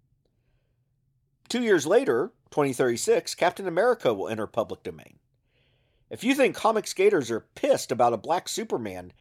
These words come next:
wait until people are publishing homoerotic Captain America Superman novels.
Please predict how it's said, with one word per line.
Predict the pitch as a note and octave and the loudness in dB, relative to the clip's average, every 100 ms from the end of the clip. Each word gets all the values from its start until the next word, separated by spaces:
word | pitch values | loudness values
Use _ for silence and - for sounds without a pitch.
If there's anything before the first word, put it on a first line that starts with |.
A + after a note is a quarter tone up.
| _ _ _ | _ _ _
wait | D#3+ A#3+ | 2 2
until | A#3+ G3+ | 4 0
people | - G#3 E3+ | 0 -4 0
are | B2 | 2
publishing | - F3 F3+ - G#2+ | 4 2 2 -4 -4
homoerotic | F#2+ F3 E3+ B2 A2 C3+ C3+ | -4 0 2 2 2 0 -2
Captain | - B2 - | -6 -8 -6
America | A#2+ G#2+ B2 B2 | -6 -2 -2 -2
Superman | A2+ - D3+ A2+ F2+ E2+ | -8 -8 -8 -8 -10 -14
novels. | - - - - - | -18 -20 -20 -20 -20